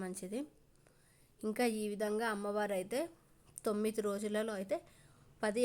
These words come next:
అలంకారాల్లో అయితే దర్శనమిస్తారు. ఇంకా విజయవాడలో ఉన్న వాళ్ళైతే దర్శనం చేసుకోవచ్చు,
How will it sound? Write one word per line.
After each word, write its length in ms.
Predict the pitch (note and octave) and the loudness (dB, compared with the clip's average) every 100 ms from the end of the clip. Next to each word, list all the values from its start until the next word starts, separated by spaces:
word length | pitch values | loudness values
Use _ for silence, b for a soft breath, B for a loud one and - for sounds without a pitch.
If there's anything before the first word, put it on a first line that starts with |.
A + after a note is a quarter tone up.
| G#3+ | 6
అలంకారాల్లో 640 | G#3 G#3+ G#3+ G#3+ G#3 F#3+ F3+ | 4 0 2 2 2 2 0
అయితే 160 | F#3 A#3 | 0 0
దర్శనమిస్తారు. 800 | G3 F#3+ G#3+ G3+ G3 - F#3 G3 D#4 - - - - G3 | 0 0 -2 -2 -4 -6 -4 -2 -2 -4 -20 -20 -10 -6
ఇంకా 160 | G3 G3+ | -2 0
విజయవాడలో 520 | G3+ G3 G3+ G#3 G#3+ G#3 | 0 0 2 2 2 2
ఉన్న 120 | G3+ G#3 | 2 0
వాళ్ళైతే 360 | G3+ G3 F#3+ A#3 G3+ | 0 0 0 -2 -2
దర్శనం 320 | F#3+ - G3+ G3+ | -4 -2 -2 -2
చేసుకోవచ్చు, 640 | F#3+ F#3+ - G3 F#3+ - | -2 -4 -4 -6 -4 -4